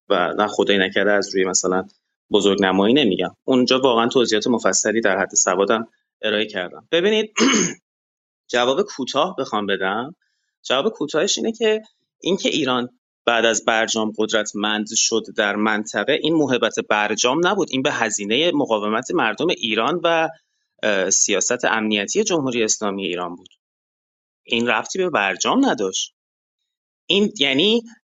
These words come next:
دقیقاً کاری که برجام می‌خواست برای ما بکنه رو ما برخلافش رو انجام دادیم. کاری که برجام می‌خواست با ما بکنه که ما مرحله به مرحله، مگه وقتی برجام امضا شد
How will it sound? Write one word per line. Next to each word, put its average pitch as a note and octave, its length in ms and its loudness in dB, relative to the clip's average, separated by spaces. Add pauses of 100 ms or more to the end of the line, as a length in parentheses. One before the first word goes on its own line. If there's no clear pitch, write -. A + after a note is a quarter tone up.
(240)
دقیقاً C#3+ 520 0
کاری A#3+ 280 0
که D3+ 140 -2
برجام B2 460 0
می‌خواست B2+ 360 -2
برای A#2+ 240 2
ما B2 260 2
بکنه C3 460 2
رو G#3+ 80 2
ما A#3 120 4
برخلافش G3+ 680 0
رو C4 80 0
انجام G3+ 420 2
دادیم. C3+ 300 -4 (800)
کاری A3+ 240 0
که F3+ 100 -2
برجام D3 400 2
می‌خواست C#3+ 300 -2
با C3 60 -4
ما B2+ 100 0
بکنه B2 380 -4
که B2+ 140 -6
ما D3 260 0 (360)
مرحله C3 460 2
به G#3+ 120 2
مرحله، C3 400 0
مگه B2 180 2
وقتی E3+ 240 -2
برجام B2+ 460 0
امضا B2 340 -2
شد E3 220 0